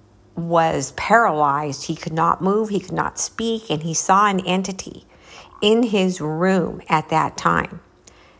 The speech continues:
He said that his wife, Kathy, was actually levitated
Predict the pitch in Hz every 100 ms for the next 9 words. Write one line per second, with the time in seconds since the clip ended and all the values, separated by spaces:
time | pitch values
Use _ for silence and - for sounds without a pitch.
0 | _ _ _ _ - 196 185 - - 202
1 | 190 190 180 175 170 - - 196 170 160
2 | 165 190 208 - - - 180 214 - -
3 | - _ _ _ - 180 170 - 196 196
4 | 214 - 202 170 170 175 - 165 175 196
5 | 214 - 180 151 - -